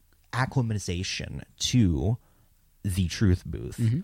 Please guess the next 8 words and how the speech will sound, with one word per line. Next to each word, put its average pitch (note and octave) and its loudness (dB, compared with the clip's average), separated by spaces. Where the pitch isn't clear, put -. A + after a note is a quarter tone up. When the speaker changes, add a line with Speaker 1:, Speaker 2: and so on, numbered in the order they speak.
Speaker 1:
a G#2 2
speaker - -4
is F#2+ -4
activated E2 -2
within B2+ 4
the G2+ 4
vessel - -6
Speaker 2:
Uh-huh. G#2+ 0